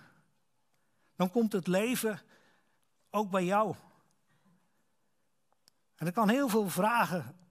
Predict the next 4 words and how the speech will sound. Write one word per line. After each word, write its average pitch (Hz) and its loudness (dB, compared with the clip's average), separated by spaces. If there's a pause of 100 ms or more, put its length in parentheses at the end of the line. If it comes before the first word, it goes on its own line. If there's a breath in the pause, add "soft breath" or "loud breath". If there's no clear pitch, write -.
(100)
oproepen. 196 -4 (1400)
En 160 -6
ik 160 -2
hoop 220 0